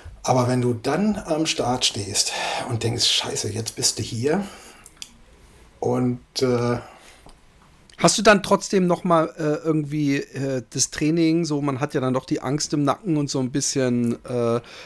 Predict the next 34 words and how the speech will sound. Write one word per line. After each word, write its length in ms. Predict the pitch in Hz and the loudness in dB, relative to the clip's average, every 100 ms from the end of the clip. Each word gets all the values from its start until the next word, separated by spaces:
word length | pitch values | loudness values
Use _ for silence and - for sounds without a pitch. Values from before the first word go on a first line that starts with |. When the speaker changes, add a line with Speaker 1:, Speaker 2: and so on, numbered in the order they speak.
| - | -4
Speaker 2:
also 160 | 131 | 0
bist 180 | 156 180 | 0 0
du 100 | 151 | 4
wirklich 320 | 170 - 220 | 2 4 0
die 120 | - | 0
ganze 320 | 180 170 175 185 | 2 2 2 -2
Zeit, 480 | - 160 165 - - | 2 4 4 -2 -4
da, 140 | 156 | -2
die 180 | 165 147 | -2 0
Wochen 260 | 147 147 156 | 2 2 2
davor, 320 | 143 - 147 | 0 4 4
hast 160 | 156 | 2
gedacht, 180 | - - | -2 -2
„Ah, 120 | - | 0
ich 120 | 135 127 | 2 4
lauf 180 | 127 | 2
da 160 | - 123 | 2 0
ja 80 | 117 | 0
sowieso 360 | 110 107 107 | 0 -4 -2
nicht 180 | 117 120 | -2 -2
die 80 | 131 | -2
hundertsechzig“, 800 | 131 139 139 165 170 - 254 - - - - - | 0 0 0 0 -2 -2 -4 -4 -10 -16 -18 -2
oder 240 | 160 147 | 4 4
hast 200 | 160 - | 4 0
du 20 | |
dein 200 | 156 143 | 2 0
Training 340 | - 143 135 123 | 0 0 2 0
auch 120 | 107 | 0
ein 80 | 113 | -2
bisschen 300 | - - - | -2 -2 0
angezogen? 720 | 104 104 104 107 101 98 107 - - - - - - - - - - - - - - - 831 - - - - - - - - - | -2 -2 -2 -2 0 -2 -4 -8 -16 -14 -16 -16 -14 -8 -4 -4 -4 -12 -20 -16 -6 -4 -4 -6 -10 -16 -20 -20 -20 -20 -20 0
Speaker 1:
Also 160 | 139 135 | 4 4
ich 120 | - | 2
hab 140 | 170 | -2